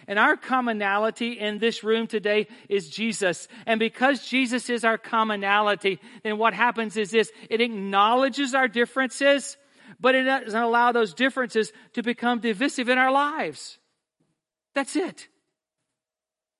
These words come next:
I don't want, God doesn't want us all to be alike. I don't know if you know that or not. He doesn't. He doesn't want us to all think alike either,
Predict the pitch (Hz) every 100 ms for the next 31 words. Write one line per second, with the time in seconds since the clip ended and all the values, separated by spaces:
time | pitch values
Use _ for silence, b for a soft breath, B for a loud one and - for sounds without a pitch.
0 | _ _ _ _ - 277 311 277 294 285
1 | B - 294 349 359 320 302 311 269 262
2 | 277 285 269 240 277 277 269 285 262 -
3 | - _ _ _ _ - 277 311 285 277
4 | 254 269 254 285 320 247 202 180 165 139
5 | 120 - _ _ _ _ 277 269 285 330
6 | 294 254 - _ _ _ _ _ - 311
7 | 311 285 269 277 285 - 277 269 277 262
8 | B B - - 277 277 269 247 233 214
9 | - - 262 277 277 233 160